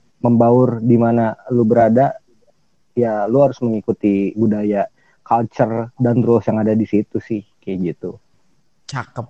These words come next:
Speaker 2: tuh, cakep,
Speaker 1: Iya.
Speaker 2: benar-benar. Itu kayak, itu quotes tuh yang harus kita
Speaker 1: Anjir.
Speaker 2: renung malam hari ini tuh, <laughs> guys.
Speaker 1: Yo, Yon. Gitu. Tapi by the way, ini kayaknya kita udah cukup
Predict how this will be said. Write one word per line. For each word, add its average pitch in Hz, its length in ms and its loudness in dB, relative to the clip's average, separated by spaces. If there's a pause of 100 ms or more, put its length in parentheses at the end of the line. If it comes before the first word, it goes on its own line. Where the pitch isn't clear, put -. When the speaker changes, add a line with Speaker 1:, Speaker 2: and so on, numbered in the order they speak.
(140)
Speaker 2:
tuh, 110 160 -10
cakep, 110 320 -10
Speaker 1:
Iya. 110 240 0
Speaker 2:
benar-benar. 107 240 -10
Itu 160 140 -10 (340)
kayak, 185 240 -12
itu 220 80 -8
quotes 208 400 -6
tuh 165 160 -8
yang 156 60 -8
harus 143 180 -10
kita 131 320 -10 (320)
Speaker 1:
Anjir. 196 400 6
Speaker 2:
renung 139 480 -2 (480)
malam 110 160 -10
hari 113 240 -8
ini 339 180 4
tuh, 370 260 0
<laughs> - 40 -10
guys. 120 320 -8 (1400)
Speaker 1:
Yo, 180 100 6
Yon. 180 380 4 (560)
Gitu. 135 160 2
Tapi 269 240 0
by 262 80 4
the 247 140 6
way, 269 120 8 (380)
ini 233 160 0
kayaknya 214 240 2
kita 202 240 2
udah 151 280 6 (440)
cukup - 240 -2